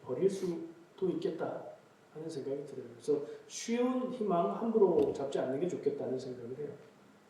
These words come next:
그래서 쉬운 희망보다는 정말 현실과 부합하고, 그리고 힘들고 어렵고 그래도 우리가 붙잡고, 어, 잃어버리지 않을 수 있는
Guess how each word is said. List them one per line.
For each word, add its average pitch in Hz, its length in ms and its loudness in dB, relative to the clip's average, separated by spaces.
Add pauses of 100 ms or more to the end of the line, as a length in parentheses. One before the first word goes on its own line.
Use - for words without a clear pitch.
(420)
그래서 - 260 -2
쉬운 202 360 2
희망보다는 170 760 0 (680)
정말 151 340 4
현실과 196 840 6
부합하고, - 840 2 (920)
그리고 156 640 8
힘들고 240 420 10
어렵고 - 920 10 (360)
그래도 160 600 4 (1600)
우리가 180 220 2
붙잡고, - 1040 8
어, - 320 -8
잃어버리지 180 440 6
않을 131 200 2
수 - 140 -8
있는 113 120 -10